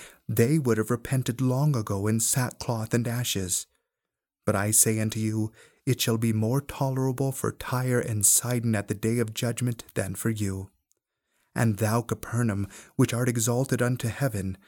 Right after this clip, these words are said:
shalt be brought down to hell. For if the mighty works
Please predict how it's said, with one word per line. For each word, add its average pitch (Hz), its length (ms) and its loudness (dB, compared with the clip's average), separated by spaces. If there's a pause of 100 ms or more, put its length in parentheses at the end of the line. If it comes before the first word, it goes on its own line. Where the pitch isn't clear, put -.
(280)
shalt - 280 -2
be 113 100 2
brought 113 340 -2
down 110 300 0
to 113 80 0
hell. 98 460 -4 (200)
For 127 160 2
if 117 140 -4
the 117 100 0
mighty 131 380 0
works 123 400 -2